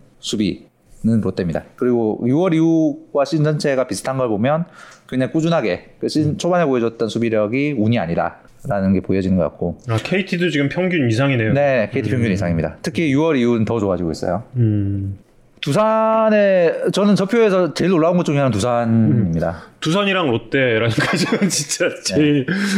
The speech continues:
Speaker 2: 신기한 게.
Speaker 1: 왜냐면 이제
Speaker 2: 어.
Speaker 1: 디이알 관심 가지신 분들은 잘 아시겠지만 두산은, 두산의 왕조가 시작된 이후로 항상 엔씨와 함께 디이알
Speaker 2: 그렇죠.
Speaker 1: 리그 최상위권이었거든요.
Speaker 2: 맞아.
Speaker 1: 근데 왜,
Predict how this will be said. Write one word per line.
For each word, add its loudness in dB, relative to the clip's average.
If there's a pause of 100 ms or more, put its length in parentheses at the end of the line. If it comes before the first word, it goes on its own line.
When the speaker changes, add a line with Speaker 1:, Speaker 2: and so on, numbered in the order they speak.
(220)
Speaker 2:
신기한 0
게. 0
Speaker 1:
왜냐면 2
이제 2
Speaker 2:
어. -6
Speaker 1:
디이알 2
관심 2
가지신 2
분들은 0
잘 0
아시겠지만 0
두산은, 0
두산의 2
왕조가 2
시작된 -2
이후로 2
항상 0
엔씨와 2
함께 0
디이알 2
Speaker 2:
그렇죠. -2 (180)
Speaker 1:
리그 0
최상위권이었거든요. -2
Speaker 2:
맞아. -12 (100)
Speaker 1:
근데 0
왜, 0